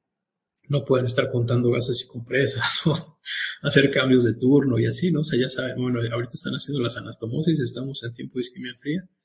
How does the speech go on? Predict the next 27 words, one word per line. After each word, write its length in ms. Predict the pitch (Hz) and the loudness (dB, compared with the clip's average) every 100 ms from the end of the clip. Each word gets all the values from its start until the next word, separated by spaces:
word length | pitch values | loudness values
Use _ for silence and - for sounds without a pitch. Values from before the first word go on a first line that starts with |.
| _ _ _ _ | _ _ _ _
estamos 400 | 120 127 127 120 | -16 -14 -14 -14
en 80 | 117 | -14
tiempo 220 | 123 120 | -14 -12
de 60 | |
isquemia 340 | 117 123 120 113 | -12 -10 -12 -10
fría, 280 | - 151 170 | -8 -6 -8
entonces 280 | - - | -10 -12
ahorita 260 | 123 - 117 | -12 -12 -8
bájenle 340 | 117 117 123 | -8 -8 -12
la 120 | 117 113 | -14 -14
música 480 | 143 - - - | -14 -14 -18 -20
y 80 | - _ _ | -20 _ _
no, 120 | - - 60 _ _ _ | -20 -20 -20 _ _ _
no, 120 | _ 123 | _ -20
no, 200 | 127 123 | -12 -12
no 180 | 127 | -10
se, 120 | 123 123 - | -10 -10 -12
no 120 | 135 165 | -10 -10
se 140 | 135 | -8
muevan, 380 | 120 110 110 131 | -10 -12 -16 -20
¿no? 180 | 165 143 | -20 -20
Y, 80 | _ _ | _ _
y 120 | 131 127 | -18 -14
pásenme 400 | 123 139 123 117 | -14 -14 -12 -12
más 180 | 120 | -12
suturas 440 | 117 117 139 147 - | -12 -14 -18 -16 -20
porque 240 | _ _ | _ _